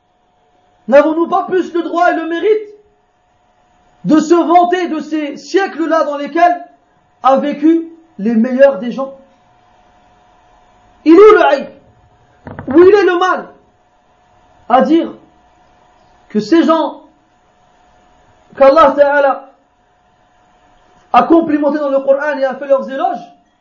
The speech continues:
moi je les aime et je veux les suivre et je veux être comme eux. Où il est le mal ? Il est où le mal ?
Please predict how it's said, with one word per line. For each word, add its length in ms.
moi 160
je 180
les 240
aime 180
et 40
je 100
veux 80
les 120
suivre 260
et 40
je 60
veux 100
être 120
comme 220
eux. 80
Où 120
il 60
est 40
le 140
mal ? 220
Il 160
est 60
où 100
le 120
mal ? 120